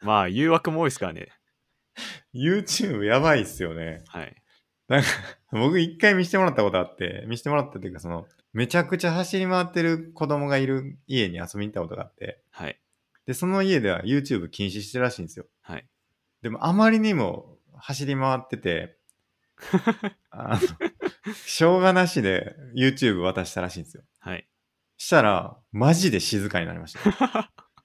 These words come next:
Speaker 1: <laughs>
Speaker 2: もうなんか、もう、なんていうかな、まや-、なんていうか、麻薬みたいな感じなんかもしれないですけど、
Speaker 1: あー、はい。
Speaker 2: マジでこう、集中して見て、もう全然はしゃがなくなる、はしゃがなくて、あの、走り回らなくなるんですね。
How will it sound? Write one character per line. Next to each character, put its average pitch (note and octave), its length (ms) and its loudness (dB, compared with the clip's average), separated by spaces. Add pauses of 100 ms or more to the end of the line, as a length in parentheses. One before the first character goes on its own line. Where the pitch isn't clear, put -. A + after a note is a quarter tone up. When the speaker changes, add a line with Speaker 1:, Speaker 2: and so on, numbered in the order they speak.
(300)
Speaker 1:
<laughs> - 0 -
Speaker 2:
も A#2+ 220 -2
う B2+ 40 2
な B2 120 4
ん B2 60 0
か、 G2 180 0 (340)
も A#2+ 640 -2
う、 - 20 -10
な C3 180 2
ん F#3+ 80 -2
て D3 80 0
い A2+ 40 4
う - 20 2
か F2+ 80 2
な、 E2 160 -10 (440)
ま A#2+ 320 4
や-、 G3+ 200 2
な A2 420 -2
ん F3+ 60 -2
て D3 80 -4
い G#2 40 -4
う - 20 -8
か、 F2 80 -6
麻 A2+ 160 2
薬 A3 260 0
み G#3 100 0
た F#2 120 0
い - 20 0
な F2 100 -2
感 A2+ 200 0
じ G#2 100 -4
な G2 120 -2
ん E2 40 -8
か E2+ 80 -6
も D#2+ 80 -8
し D#2+ 60 -12
れ F2 60 -8
な E2+ 40 -8
い D#2+ 40 -8
で C#2+ 40 -18
す D2+ 40 -18
け E2 80 -8
ど、 E2 180 -6
Speaker 1:
あ D#2+ 260 -18 (240)
ー、 E2 40 -12
は D2 60 -12
い。 - 60 -20
Speaker 2:
マ D3 180 6
ジ G#3+ 180 2
で G2+ 120 2
こ F2+ 460 -4
う、 - 100 -20
集 C#3+ 260 0
中 C3+ 200 0
し - 100 -12
て F2+ 80 -6
見 F2+ 140 -6
て、 F2+ 340 -4 (240)
も G2+ 220 -4
う D#2+ 40 -10
全 E3 360 2
然 F3 200 2
は D3+ 140 -2
し - 80 -4
ゃ D#3 80 2
が C#3+ 100 2
な C#3 120 0
く G#2+ 80 -4
な E2 100 -2
る、 D#2+ 160 -8
は C3+ 140 -8
し C#3 80 -2
ゃ D#3 60 0
が D3 100 -2
な C3+ 80 -2
く G#2 60 -10
て、 F#2+ 100 -4
あ - 20 -4
の、 F2 220 -8
走 B2+ 280 -8
り D3 80 -2
回 C#3 140 6
ら C3+ 80 4
な B2+ 100 0
く B2+ 180 -6
な E2 120 -6
る D#2+ 60 -8
ん D#2+ 40 -12
で - 60 -20
す - 100 -20
ね。 - 160 -12